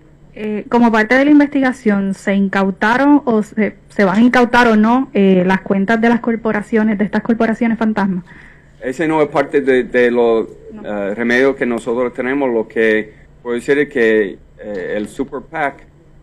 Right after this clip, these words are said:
Speaker 2: aceptó a, a pagar una multa de ciento cincuenta dólares.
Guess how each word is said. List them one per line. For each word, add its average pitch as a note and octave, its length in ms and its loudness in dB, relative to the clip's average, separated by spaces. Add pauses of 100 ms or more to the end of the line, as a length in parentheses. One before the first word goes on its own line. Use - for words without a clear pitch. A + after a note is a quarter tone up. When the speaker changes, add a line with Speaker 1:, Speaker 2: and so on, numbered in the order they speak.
(320)
Speaker 2:
aceptó B2+ 580 0
a, A#2+ 280 2
a A2+ 80 -2
pagar B2+ 320 2
una C3 240 -2
multa D3+ 360 0
de A2 340 0
ciento A#2+ 340 -8
cincuenta B2 520 -6
dólares. G2+ 680 -4